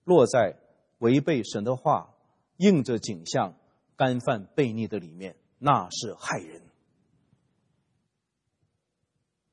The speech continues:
妻子的灵性会因此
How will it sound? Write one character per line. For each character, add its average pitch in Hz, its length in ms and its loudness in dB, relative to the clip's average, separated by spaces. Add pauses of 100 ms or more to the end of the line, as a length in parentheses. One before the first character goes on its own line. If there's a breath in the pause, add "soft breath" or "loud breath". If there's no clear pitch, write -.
(540)
妻 214 220 6
子 156 140 4
的 139 120 4
灵 135 220 4
性 165 220 2
会 143 180 4
因 180 280 2
此 104 280 -6